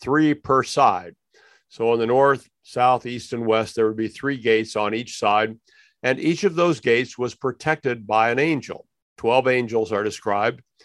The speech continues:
And interestingly enough, the names of the twelve tribes of Israel are inscribed on those gates. So you probably remember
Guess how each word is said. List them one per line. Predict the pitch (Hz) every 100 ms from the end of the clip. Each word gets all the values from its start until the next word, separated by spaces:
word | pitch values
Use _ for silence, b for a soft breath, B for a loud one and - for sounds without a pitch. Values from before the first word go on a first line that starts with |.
| b b b _ _ _ _ -
And | 139
interestingly | 185 196 214 - 190 151 131
enough, | 113 104 98 - _ _ _ _ _ _ _ _ _
the | 123
names | 123 131 165 190 151
of | 151
the | 147
twelve | - - 135 165 175 156 -
tribes | - 151 165 117 113 120 120
of | 117
Israel | 156 175 113 104 104 -
are | 110 123
inscribed | 120 - 143 151 127 120 117
on | 110 120 127 127 _ _ _ _ -
those | 107 110 113 - -
gates. | 180 113 - - - - _ _ _ _ _ _ _ _ _ _ _
So | - 127
you | 127 135
probably | 117 117 131
remember | 127 123 123 117